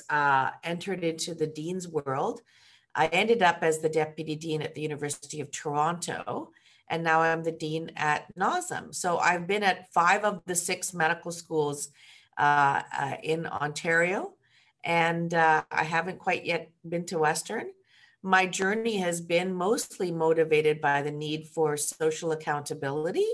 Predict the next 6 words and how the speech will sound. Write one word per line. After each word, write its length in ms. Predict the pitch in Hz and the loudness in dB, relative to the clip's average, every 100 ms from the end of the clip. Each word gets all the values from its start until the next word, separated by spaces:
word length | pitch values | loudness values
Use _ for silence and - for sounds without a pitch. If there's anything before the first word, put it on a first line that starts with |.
| 466 _ - _ _ | -6 _ -20 _ _
and 340 | 160 165 170 | -2 0 -2
for 360 | 170 175 160 156 | -4 0 4 4
having 760 | - 160 160 156 151 151 156 - | 2 -4 -4 -2 -2 -2 -8 -6
a 200 | 139 143 | -6 -6
transformative 840 | 143 147 139 - 147 147 147 143 | -6 -8 -8 -4 -4 -4 -6 -8
change, 600 | - 151 135 139 135 - | -8 -6 -6 -6 -8 -12